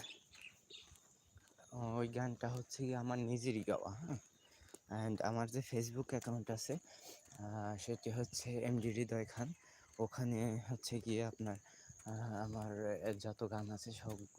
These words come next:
সবগুলোই রিলিজ হয়েছে। And নাম কি?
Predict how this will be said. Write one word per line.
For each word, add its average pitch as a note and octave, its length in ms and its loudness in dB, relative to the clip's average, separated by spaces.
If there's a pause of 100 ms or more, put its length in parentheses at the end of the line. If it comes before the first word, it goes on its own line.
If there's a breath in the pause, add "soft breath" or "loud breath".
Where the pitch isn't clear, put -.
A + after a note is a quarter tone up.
(120)
সবগুলোই G#2+ 560 0
রিলিজ G2+ 340 -2
হয়েছে। G2+ 340 -6 (600 loud breath)
And G2+ 380 -2 (1160)
নাম G#2 300 -4
কি? - 160 -14